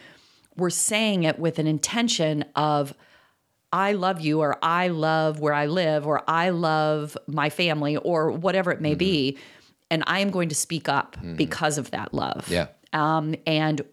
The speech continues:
Speaker 1: if love is my intention, then the goal is that's how it will be received.
Speaker 2: Yeah. So anyways, I just thought that that was really powerful. Did
Speaker 1: Well
Speaker 2: you mean it?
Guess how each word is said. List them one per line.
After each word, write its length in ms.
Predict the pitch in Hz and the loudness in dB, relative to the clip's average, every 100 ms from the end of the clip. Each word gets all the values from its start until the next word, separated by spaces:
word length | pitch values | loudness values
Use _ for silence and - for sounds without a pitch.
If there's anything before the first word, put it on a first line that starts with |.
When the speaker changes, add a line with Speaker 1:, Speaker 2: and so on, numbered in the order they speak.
| - | -8
Speaker 1:
if 320 | 202 226 233 170 | -2 -2 -2 -2
love 280 | 160 156 | 0 0
is 140 | 151 147 | -2 -2
my 140 | 147 | -2
intention, 720 | 147 143 180 175 - 120 - - - - - | -2 -4 -4 -2 -4 -6 -10 -16 -20 -20 -10
then 460 | 151 156 156 156 147 - | -4 0 0 0 -2 -4
the 540 | 143 147 147 135 135 - | -2 0 2 0 -2 -2
goal 220 | 190 151 | -2 0
is 140 | 143 | -2
that's 180 | 143 143 | -2 -4
how 200 | - 131 | -4 -4
it 100 | 127 | -2
will 80 | 139 | -4
be 140 | 127 120 | -4 -4
received. 480 | - - - - | -4 -6 -8 -6
Speaker 2:
Yeah. 160 | 82 71 - - | -6 -6 -10 -12
So 300 | - 101 95 - | -2 0 0 0
anyways, 320 | 104 92 87 | 0 2 0
I 140 | 104 110 | 0 0
just 160 | 104 | 0
thought 180 | 98 87 | 0 -2
that 60 | - | -2
that 80 | 80 | -2
was 120 | 82 | 0
really 140 | 85 | -2
powerful. 520 | - 73 73 - 71 - - - | 0 0 -2 -4 -10 -12 -20 -2
Did 120 | 95 | 0
Speaker 1:
Well 100 | 285 | 2
Speaker 2:
you 40 | 120 | 0
mean 180 | 131 | 0
it? 240 | 135 127 | 0 -2